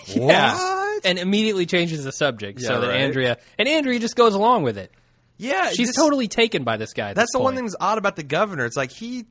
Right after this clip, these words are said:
Speaker 2: doesn't feel like the captive walkers are gonna be a deal breaker.
Speaker 1: Yeah.
Speaker 2: Like, he's like, "It's, it's, it's a surprise."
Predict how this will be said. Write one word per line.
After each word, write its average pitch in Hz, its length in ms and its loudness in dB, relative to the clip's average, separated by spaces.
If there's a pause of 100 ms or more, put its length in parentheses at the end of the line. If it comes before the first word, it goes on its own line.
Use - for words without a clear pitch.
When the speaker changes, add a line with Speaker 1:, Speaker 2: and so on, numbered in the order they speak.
Speaker 2:
doesn't 220 360 -4
feel 233 220 -10
like 202 220 -4
the 139 60 -16
captive 180 480 -4
walkers 151 480 -2
are 113 80 -8
gonna 127 160 -4
be 123 120 -4
a 110 40 -4
deal 110 240 -8
breaker. 76 440 -10 (180)
Speaker 1:
Yeah. 143 280 0 (600)
Speaker 2:
Like, 131 360 -4
he's 131 300 -12
like, 123 320 -2
"It's, 127 400 -6
it's, 123 180 -10
it's 92 220 -10
a 127 60 -12
surprise." 247 1500 -2